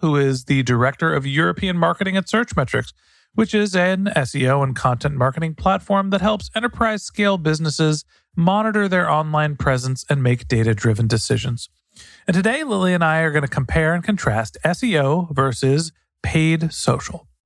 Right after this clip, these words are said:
And this podcast is also sponsored by Ahrefs. What if I told you that you could monitor your website's S E O health, backlinks, and organic rankings at no costs?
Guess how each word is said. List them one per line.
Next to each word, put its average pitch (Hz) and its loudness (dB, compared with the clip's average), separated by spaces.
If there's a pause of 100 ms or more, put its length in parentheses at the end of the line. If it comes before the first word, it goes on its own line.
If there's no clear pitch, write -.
(200)
And 185 0
this 185 -4
podcast 175 -4
is 135 -4
also 208 -2
sponsored 143 -4
by 175 -2 (120)
Ahrefs. - -6 (400)
What 202 0
if - -4
I 381 0
told 214 -4
you 202 0
that 170 -2
you 151 -2
could 151 -4
monitor 165 -2
your 202 0
website's 139 -4
S 180 -2
E 226 0
O 202 0
health, 147 -2 (120)
backlinks, 139 -6
and 143 0
organic 131 -2
rankings 120 -2
at 143 -4
no 131 -2
costs? - -10